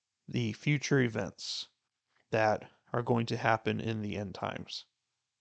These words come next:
Chapter thirty-four is where Jeremiah again is going to predict that Jerusalem will fall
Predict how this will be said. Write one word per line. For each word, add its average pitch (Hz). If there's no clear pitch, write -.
Chapter 131
thirty-four 160
is 131
where 131
Jeremiah 135
again 135
is 131
going 135
to 143
predict 131
that 113
Jerusalem 120
will 120
fall 117